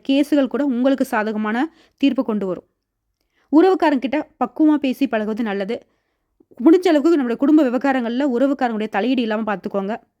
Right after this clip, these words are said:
நீங்களும் மத்தவங்களோட விஷயத்துல தலையிடாம இருங்க. பெண்களை பொறுத்த வரைக்கும் பயணங்களால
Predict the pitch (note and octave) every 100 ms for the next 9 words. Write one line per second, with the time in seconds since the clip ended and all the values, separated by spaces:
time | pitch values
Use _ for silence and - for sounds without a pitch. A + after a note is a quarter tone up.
0 | _ _ A#3+ D4+ D#4 C#4 B3+ A#3 G#3+ C4+
1 | A3+ G3 A3 A3 G3+ G3 G#3+ - _ _
2 | C#4+ D#4+ E4 D4 B3 C4 A3+ C#4 - _
3 | _ B3+ B3+ C#4 C4+ G#3+